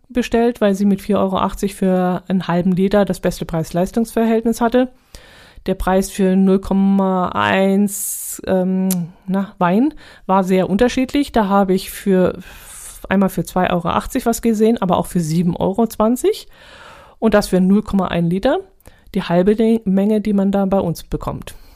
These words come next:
Äh, der Liter Milch ging im Supermarkt bei eins neunundzwanzig los. Das war dann die fettreduzierte, die in Österreich seltsamerweise günstiger ist als die,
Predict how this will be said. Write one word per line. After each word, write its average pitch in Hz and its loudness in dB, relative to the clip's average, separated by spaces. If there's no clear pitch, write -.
Äh, 165 0
der 170 0
Liter 175 0
Milch 190 2
ging 226 0
im 202 2
Supermarkt 202 0
bei - -2
eins 185 -2
neunundzwanzig 185 0
los. 269 0
Das - -4
war 185 2
dann 185 2
die 170 0
fettreduzierte, 254 0
die 190 2
in 170 4
Österreich 175 0
seltsamerweise 175 0
günstiger 180 0
ist - -4
als - -4
die, 170 0